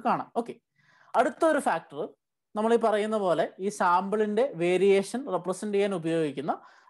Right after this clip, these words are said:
വേറൊരു പെർസെന്റേജ് വാല്യൂ ആണ്. അതിനെ നമ്മൾ വിളിക്കുന്ന പേര് coefficient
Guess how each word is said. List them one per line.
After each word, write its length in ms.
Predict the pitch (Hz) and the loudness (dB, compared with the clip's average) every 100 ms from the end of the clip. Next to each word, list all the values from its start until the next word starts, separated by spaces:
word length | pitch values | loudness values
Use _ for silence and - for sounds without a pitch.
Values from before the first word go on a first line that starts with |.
| - | -2
വേറൊരു 300 | 247 247 226 | 2 2 0
പെർസെന്റേജ് 680 | 240 220 226 247 240 254 240 | 2 2 4 2 4 4 4
വാല്യൂ 320 | 196 147 147 123 | 2 2 -4 -10
ആണ്. 100 | 131 _ _ _ _ | -14 _ _ _ _
അതിനെ 240 | 190 233 254 | 0 2 0
നമ്മൾ 160 | 208 202 175 | 0 0 0
വിളിക്കുന്ന 280 | 165 180 | -2 -4
പേര് 320 | 175 147 131 254 - _ _ _ _ _ _ _ _ _ _ _ _ _ _ _ _ _ _ | -4 -2 0 -2 -4 _ _ _ _ _ _ _ _ _ _ _ _ _ _ _ _ _ _
coefficient 580 | 226 285 277 233 - 170 | 2 4 2 -4 -8 -2